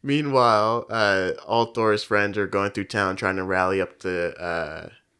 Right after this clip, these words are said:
the other Asgardians, letting them know, like, "Hey, we need your help. We're trying to get Odin better. Something's not right. We need more and more people." So they gather all these people.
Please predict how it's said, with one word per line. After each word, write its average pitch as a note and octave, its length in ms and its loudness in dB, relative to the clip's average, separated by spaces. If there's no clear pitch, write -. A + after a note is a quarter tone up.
the G2 100 -6
other G2 180 2
Asgardians, F#2 720 -2
letting F#2+ 240 -2
them F2+ 160 -8
know, F#2 240 -4
like, D#2 240 -8
"Hey, G2+ 300 0
we F#2 180 -8
need G2 260 -10
your G2 120 -6
help. F#2+ 480 -2
We're F2 100 -12
trying F#2+ 380 -2
to F#2+ 60 -8
get F#2 420 -6
Odin F2+ 400 -4
better. A2 640 2
Something's G2+ 360 -6
not F#2 220 -2
right. F#2 340 -4
We F#2+ 120 -10
need F#2 380 -6
more F2+ 220 -4
and E2+ 80 -4
more E2+ 140 -8
people." E2+ 460 -10
So F2 160 -12
they D#2 260 -8
gather C3 320 2
all B2 140 2
these B2 120 -4
people. A2 560 -8